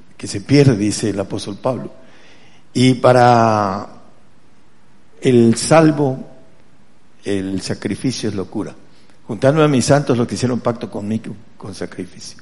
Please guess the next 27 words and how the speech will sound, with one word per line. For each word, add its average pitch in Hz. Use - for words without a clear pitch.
Es 110
locura 104
para 95
ellos, 101
los 98
salvos. 139
El -
sacrificio 107
que 107
viene 117
barriendo 117
a 104
todos 117
los 107
cristianos 110
allá 98
en 107
el 101
otro 101
lado 98
y 90
que 90
va 107
a 104
empezar 101
a 98
acercarnos, 104